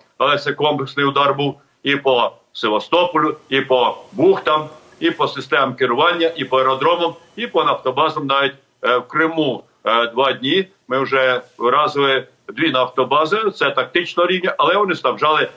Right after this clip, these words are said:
війська, ті ж літаки, і, зрозуміло, це знизило активність бойової авіації, військ, і, зрозумі-, можливість, е, проведення або наступальних операцій, або переміщення військ, е, в ті,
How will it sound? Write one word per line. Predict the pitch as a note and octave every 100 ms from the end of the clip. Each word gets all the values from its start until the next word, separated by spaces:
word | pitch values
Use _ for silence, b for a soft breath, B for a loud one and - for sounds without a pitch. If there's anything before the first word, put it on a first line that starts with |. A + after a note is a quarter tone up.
| -
війська, | C3+ C3+ - D#3+ G3 F#3+ -
ті | D3+ C#3
ж | C3+
літаки, | B2+ B2 D#3+ E3+ F3+ - -
і, | C3
зрозуміло, | C3 C#3+ F3 E3
це | D3 C3
знизило | - - E3 D#3 D#3+ D#3+ - -
активність | C#3+ C#3+ E3 D3 C3+ -
бойової | C#3+ C#3+ C3
авіації, | B2 C3 D#3 F3 - F3 F3 _ -
військ, | A#2+ E3 E3 - _ _ -
і, |
зрозумі-, | D3+ D#3 C3+ C#3+ D#3+ C#3 C3+ C3 -
можливість, | C3+ C#3 D#3+ E3 -
е, | B2+ B2
проведення | B2 C#3+ D3+ C#3+ C#3 - _ -
або | E3 E3+ D#3+
наступальних | C3+ - - F#3 F3 D#3+
операцій, | D#3 D#3+ D#3 - -
або | - F#3+
переміщення | C3 C#3+ D#3+ C#3 - B2+ D3
військ, | C#3+ - - _ -
е, | C3 C3 C3
в | B2+
ті, | D#3+ C3+